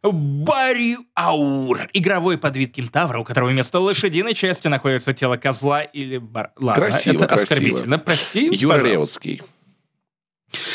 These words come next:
Speaker 1: Гнолы. Вымышленная раса кинокефалов.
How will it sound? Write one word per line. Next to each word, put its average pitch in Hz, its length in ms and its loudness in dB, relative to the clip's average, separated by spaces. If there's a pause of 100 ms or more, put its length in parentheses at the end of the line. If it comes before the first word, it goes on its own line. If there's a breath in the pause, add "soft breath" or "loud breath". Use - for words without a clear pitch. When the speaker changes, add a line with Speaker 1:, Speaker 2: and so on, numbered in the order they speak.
(320 loud breath)
Speaker 1:
Гнолы. 180 680 0
Вымышленная 208 640 0
раса 160 460 -4
кинокефалов. 143 1040 -2